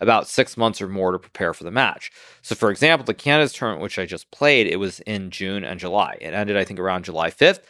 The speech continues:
The World Championship match will probably be in February of March. So that's, you know, nine months. Um, and when players have that much time to prepare, they are not going to have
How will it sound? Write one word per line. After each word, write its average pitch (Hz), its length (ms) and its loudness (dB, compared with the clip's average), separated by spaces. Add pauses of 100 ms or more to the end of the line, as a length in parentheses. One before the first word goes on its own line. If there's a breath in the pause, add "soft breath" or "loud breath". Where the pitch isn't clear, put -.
(240 soft breath)
The 120 80 0
World 123 240 6
Championship 117 400 -4
match 113 260 0
will 101 60 -8
probably 107 340 2
be 101 100 -2
in 95 100 -4
February 87 440 -4
of 80 80 -12
March. 76 400 -14
So 113 120 0
that's, - 300 -2
you 104 80 -8
know, 90 120 -6
nine 113 340 0
months. - 380 -2 (420 soft breath)
Um, 120 220 6
and 120 100 4
when 131 140 4
players 214 300 4
have 151 100 2
that 123 220 6
much 135 180 -8
time 120 180 -2
to 113 80 -10
prepare, 113 640 4
they 113 320 4
are 120 160 2
not 104 300 0
going 110 180 -2
to 98 80 -4
have 98 120 -4